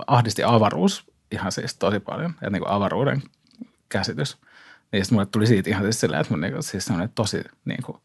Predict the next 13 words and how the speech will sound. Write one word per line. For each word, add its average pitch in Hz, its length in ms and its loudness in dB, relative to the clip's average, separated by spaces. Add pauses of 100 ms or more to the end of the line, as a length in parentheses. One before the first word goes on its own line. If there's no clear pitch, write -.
aina 135 140 6
kun 104 80 2
mä 95 80 2
ajattelin 98 380 -4
avaruutta, - 480 -6
niin 123 160 -4
sit - 100 -6
mua - 100 2
alkoi - 240 -4
ahdistaa - 380 -6
oikeasti 131 280 -8
tosi 98 160 -8
paljon. - 260 -10